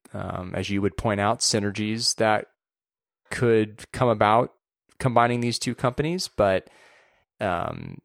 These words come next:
you know, as a lot of other people have pointed out, it, it, it feels kind of weird to sh-, to try to shoehorn this legacy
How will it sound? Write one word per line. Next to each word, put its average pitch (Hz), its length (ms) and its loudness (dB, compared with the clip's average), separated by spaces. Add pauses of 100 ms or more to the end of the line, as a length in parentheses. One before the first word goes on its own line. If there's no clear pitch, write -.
you 113 100 -6
know, 92 200 -4
as 98 120 -2
a 98 60 -2
lot 95 180 2
of 92 120 0
other 92 160 0
people 101 300 -4
have 95 100 -4
pointed 98 260 0
out, 95 320 2 (600)
it, 104 440 -6 (320)
it, - 340 -10
it - 360 -4
feels 117 260 2
kind 110 240 0
of 95 200 -2
weird 107 320 0
to 107 100 2
sh-, - 160 -4
to 104 140 -4
try - 260 0
to 98 100 0
shoehorn 101 680 -2
this 92 200 -4 (100)
legacy 95 1000 -4